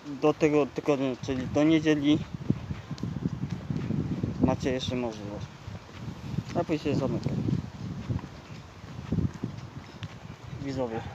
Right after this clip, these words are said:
<laughs> bo ja też chcę sobie odpoczywać. Widzowie, a dwa, po prostu jak mało zamawiacie, ja i tak fory wam daję, i tak, widzowie, daję fory.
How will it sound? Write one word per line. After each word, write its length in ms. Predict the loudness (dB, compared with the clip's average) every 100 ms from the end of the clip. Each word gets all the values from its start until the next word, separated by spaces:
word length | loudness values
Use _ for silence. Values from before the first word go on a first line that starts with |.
| -8 -8 -6 -8
<laughs> 560 | -10 -8 -4 4 4 6
bo 100 | 8
ja 160 | 8
też 340 | 10 6 6 -2 -12 -16 -6 -6 -6 -12 -12 -12 -12 -12 -12 -12 -14 -20 -20 -20 -18
chcę 220 | 4 6
sobie 300 | 6 4 6
odpoczywać. 720 | 4 4 4 4 4 6 8 6 0 -16 -18 -18 -18 -18 -18 -18 -20 -20 -20 -20 -20 -20 -18 -18 -16 -8
Widzowie, 580 | -4 4 6 8 6 6 -2 -4
a 60 | -4
dwa, 440 | 4 8 8 6 2
po 100 | 2
prostu 400 | 2 2 4 4 2 -12 4
jak 240 | 4 4
mało 480 | 2 6 8 8 8
zamawiacie, 920 | 6 4 4 6 6 6 4 6 6 4 -8 -16 -16 -18 -20 -14 -14 -4
ja 180 | 4 8
i 80 | 8
tak 260 | 12 10 10
fory 340 | 6 8 8
wam 280 | 6 4 4
daję, 380 | 4 6 6 4 0 -10 -4
i 100 | -4
tak, 300 | 8 8 8
widzowie, 380 | 0 4 6 6
daję 300 | 6 6 6
fory. 440 | 4 4 6 6